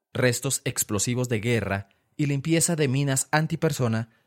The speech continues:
de forma personal y directa por cualquier individuo sometido a la competencia de la Jurisdicción Especial para la Paz,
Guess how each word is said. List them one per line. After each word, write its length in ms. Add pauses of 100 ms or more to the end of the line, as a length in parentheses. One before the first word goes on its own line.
(260)
de 80
forma 320
personal 640
y 100
directa 580
por 200
cualquier 500
individuo 600
sometido 580
a 60
la 160
competencia 680
de 120
la 80
Jurisdicción 720
Especial 500
para 220
la 100
Paz, 300